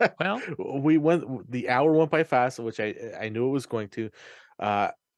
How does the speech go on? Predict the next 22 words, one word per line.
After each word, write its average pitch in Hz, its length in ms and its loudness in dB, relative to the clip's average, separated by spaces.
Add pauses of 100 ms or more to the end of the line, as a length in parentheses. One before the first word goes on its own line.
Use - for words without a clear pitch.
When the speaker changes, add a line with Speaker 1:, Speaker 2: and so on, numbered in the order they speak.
(100)
Speaker 2:
one 147 300 0
thing 175 180 -2
I 151 80 0
do 143 200 -4
ha-, 143 280 0
one 127 260 -10
thing 135 160 -6
I 113 100 -2
would 113 200 -4
like 123 160 0
to 127 60 -2
ask 117 200 -2
you 120 120 -6
is 107 120 -10 (540)
if 123 260 -6
M-, 117 100 -20 (300)
Mike 127 400 -4 (360)
listeners 123 520 -4
here 95 320 -6
and 107 140 -14
your 120 140 -2
listeners 98 440 -6